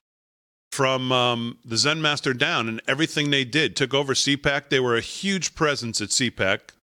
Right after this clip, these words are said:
Two huge sets. All of the, our people there. Ed Henry was fantastic. Um, David Zier, fantastic. Amanda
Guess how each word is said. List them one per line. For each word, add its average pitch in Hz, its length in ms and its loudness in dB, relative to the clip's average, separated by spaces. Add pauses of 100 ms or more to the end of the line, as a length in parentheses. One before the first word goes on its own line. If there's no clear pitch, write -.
Two 190 160 0
huge 160 400 -2
sets. - 600 0 (640)
All 175 300 2
of 139 120 -4
the, 147 100 2
our 127 200 2
people 131 380 0
there. 113 380 0 (160)
Ed 160 160 0
Henry 147 640 -2 (640)
was 117 160 -4
fantastic. 139 1120 -2 (720)
Um, 113 520 0
David 143 360 0
Zier, 139 400 0
fantastic. 143 1000 -2
Amanda 135 640 0